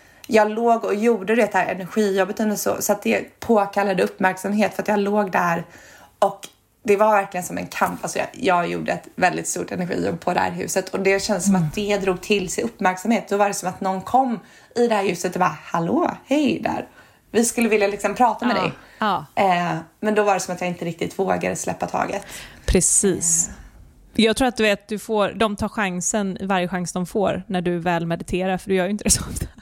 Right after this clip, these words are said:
Speaker 2: Inte heller.
Speaker 1: <laughs> Nej, aldrig.
Speaker 2: Eh, men jag känner samma faktiskt när jag väl gör det, så bara händer det så mycket saker.
Speaker 1: Mm.
Speaker 2: Eh, och jag tror att det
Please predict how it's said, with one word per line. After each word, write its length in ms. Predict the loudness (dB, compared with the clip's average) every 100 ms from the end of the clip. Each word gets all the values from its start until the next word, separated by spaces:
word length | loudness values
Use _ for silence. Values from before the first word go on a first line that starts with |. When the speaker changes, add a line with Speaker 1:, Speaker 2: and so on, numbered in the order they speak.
| -20 _ -2
Speaker 2:
Inte 200 | 2 4
heller. 240 | 4 4
Speaker 1:
<laughs> 0 |
Nej, 200 | 2 2 -4
aldrig. 460 | 0 0 0 0 0
Speaker 2:
Eh, 120 | 0 -2 -4 -6 -8 -10 -12 -2
men 160 | 2 4
jag 180 | 4 2
känner 200 | 0 0
samma 340 | 2 2 0
faktiskt 260 | -2 -4 -6
när 40 |
jag 60 | -4
väl 220 | -2 2
gör 200 | 2 2
det, 220 | -2 -6
så 100 | -4
bara 100 | -2
händer 300 | 0 0 0
det 60 | -2
så 440 | -2 -2 -2 -2
mycket 480 | 0 0 0 -4 -6
saker. 540 | -2 -2 -2 -6 -6 -4
Speaker 1:
Mm. 420 | -2 0 0 -4 -4
Speaker 2:
Eh, 200 | -4 -4 -2
och 240 | -2 0
jag 160 | -2 -2
tror 320 | -2 0 0
att 340 | -2 -4 _
det 240 | -2 0